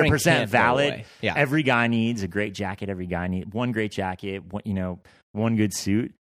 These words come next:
Speaker 1: But it's not everything, and you need all that stuff, right? And so it's what's the best version of everything. Uh, and I think one of the main impetus, im-, impeti,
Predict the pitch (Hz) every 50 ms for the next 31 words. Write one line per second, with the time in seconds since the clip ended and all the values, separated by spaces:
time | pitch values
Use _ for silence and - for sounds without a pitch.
0 | _ _ - - 123 135 - 160 151 139 123 117 113 117 107 90 92 90 90 113
1 | 139 - - 104 104 110 113 120 120 117 117 131 143 127 87 76 58 - - -
2 | - - - - - - 104 120 - 110 110 - - - 107 104 101 98 95 -
3 | - - 95 101 113 - - - 101 85 98 98 - - 98 92 95 92 98 101
4 | 101 104 107 110 104 80 - - - _ _ - - - _ - 117 104 98 92
5 | 90 85 82 78 78 - 50 50 50 - - - 110 101 98 95 92 - - 107
6 | 101 - _ - 98 98 101 107 110 104 92 90 92 95 95 95 92 92 - 95
7 | 95 101 - - 90 85 - 87 - _ _ - 95 - - _ _ _ _ _
8 | _ - 107 - - - - 110 123 127 131